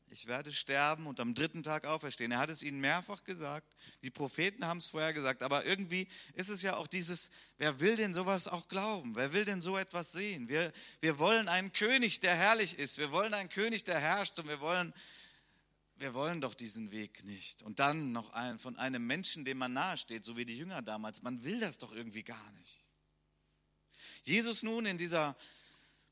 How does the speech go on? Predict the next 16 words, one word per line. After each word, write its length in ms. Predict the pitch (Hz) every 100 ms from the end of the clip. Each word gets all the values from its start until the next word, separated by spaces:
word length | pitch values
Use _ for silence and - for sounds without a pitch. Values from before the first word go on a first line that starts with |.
| _ _ -
schwierigsten 580 | - 180 247 214 -
Stunde, 540 | 147 - 165 214 240 214
jetzt 240 | 175 -
geht's 220 | 170 147
los, 360 | 147 185 233 226
im 120 | 160
Garten 360 | 139 180 196 185
Gethsemane, 800 | 165 - 196 214 214 202 220 240 _ _ _ _ _ _ _ _ _ _ _ _ _ _ _ _ _ _ _ _ _
offenbart 720 | 143 160 160 123 113 180 -
sich 420 | - 214 208 - -
als 320 | 131 135 -
Mensch, 680 | 127 120 135 220 359 - - - _ _ _
der 180 | 139 139
sagt: 480 | 123 139 165 190 -
„Sag 220 | 147 -
mal, 360 | 147 143 139